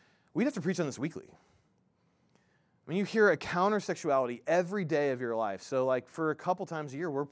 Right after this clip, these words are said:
we're gonna center in on that as a topic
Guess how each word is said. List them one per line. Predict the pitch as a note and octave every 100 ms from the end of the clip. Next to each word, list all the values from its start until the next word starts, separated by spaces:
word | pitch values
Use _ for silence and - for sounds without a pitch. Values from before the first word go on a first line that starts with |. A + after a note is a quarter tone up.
| -
we're | D3
gonna | D#3+ G3
center | F#3 - E3+ D#3+
in | G#3+
on | E3+ G#2
that | G2 G2+
as | A2+
a | A2
topic | - D#3+ D#3 F#2 E2+ _